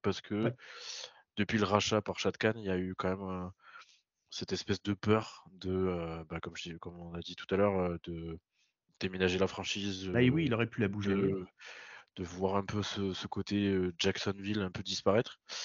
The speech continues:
Speaker 1: Et je pense que les gens se sont rattachés à ce cri et ils ont quand même commencé à le développer, à le prendre à leur compte. Et, euh,
Speaker 2: Mm.
Speaker 1: je pense que la, la franchise a bien fait de le,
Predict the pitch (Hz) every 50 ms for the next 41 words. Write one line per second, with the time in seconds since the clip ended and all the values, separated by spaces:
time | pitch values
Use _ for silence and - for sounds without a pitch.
0 | - - - _ - 98 - - 120 120 - - 110 101 98 92 110 110 - 113
1 | 101 - 104 95 90 87 107 107 - 113 104 - 120 117 117 104 92 - - -
2 | 92 90 87 - - - 110 117 - _ _ _ _ _ _ _ _ _ _ _
3 | - 95 95 95 92 92 92 92 95 95 92 - 107 104 104 104 104 98 - -
4 | _ - - 101 101 98 - 113 95 87 98 98 92 101 104 - - 117 120 113
5 | 101 92 - - - 104 101 101 98 - - - 117 123 - - - _ - 101
6 | 98 101 101 95 95 95 95 - - - 113 - - 101 95 90 87 - - 104
7 | 95 - - 101 95 - - 120 117 101 95 87 - 101 107 107 110 - 131 123
8 | 113 104 98 98 95 92 90 90 90